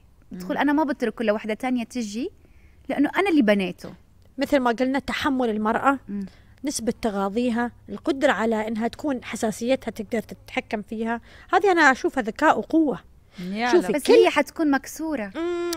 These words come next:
Speaker 3: لا، من وجهة نظرك أنتِ.
Speaker 1: أنا شفت حالة، يعني شفت حالة
Speaker 3: من وجهة
Speaker 1: حقيقية،
Speaker 3: نظرك أنتِ تشوفينها
Speaker 1: يعني
Speaker 3: مكسورة.
Speaker 1: بتضل تبكي.
Speaker 2: آه، إيه.
Speaker 3: إي، لا،
Speaker 1: إنه
Speaker 3: بس، بس في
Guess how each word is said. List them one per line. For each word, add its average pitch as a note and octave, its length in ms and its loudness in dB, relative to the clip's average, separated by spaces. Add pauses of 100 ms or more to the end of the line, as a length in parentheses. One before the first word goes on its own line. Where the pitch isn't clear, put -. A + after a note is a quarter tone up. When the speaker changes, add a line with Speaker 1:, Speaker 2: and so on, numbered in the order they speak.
(120)
Speaker 3:
لا، D#4+ 200 2
من C#4+ 100 -2
وجهة D#4 320 -2
نظرك D4 360 -4
أنتِ. B3+ 360 -10
Speaker 1:
أنا D4 120 2
شفت - 280 -8
حالة، G#3+ 420 2 (140)
يعني G#3 240 -2
شفت C4+ 220 -12
حالة C4+ 260 0
Speaker 3:
من D#4 80 0
وجهة C#4+ 160 0
Speaker 1:
حقيقية، D4 140 2
Speaker 3:
نظرك D4+ 360 4
أنتِ G4 140 0
تشوفينها C4 380 -4
Speaker 1:
يعني G#3+ 120 -4
Speaker 3:
مكسورة. A#3+ 340 2
Speaker 1:
بتضل D4 260 6
تبكي. G3 540 -8
Speaker 2:
آه، G3 200 -6
إيه. F3+ 200 -10
Speaker 3:
إي، G#3+ 200 8
لا، G#4+ 140 10
Speaker 1:
إنه D4+ 160 6
Speaker 3:
بس، - 240 -2
بس D4+ 340 0
في - 100 -6